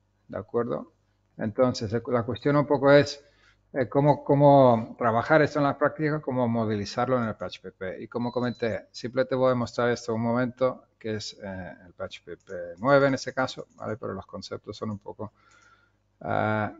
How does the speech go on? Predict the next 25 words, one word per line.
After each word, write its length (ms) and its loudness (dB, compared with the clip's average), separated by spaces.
parecidas, 760 -4
¿vale? 320 -2
Aquí 200 -2
estamos 400 4
en 80 2
la 140 6
hoja 500 6
de 120 2
cooling 440 0
units, 260 0
o 40 -8
sea, 180 -2
de, 200 -2
de 220 -2
equipos 320 -8
de 80 2
refrigeración, 800 -4
aparatos 560 -2
R, 340 2
¿vale? 260 4
En 60 4
la 80 2
versión 280 0
anterior, 440 0
¿ok? 140 -4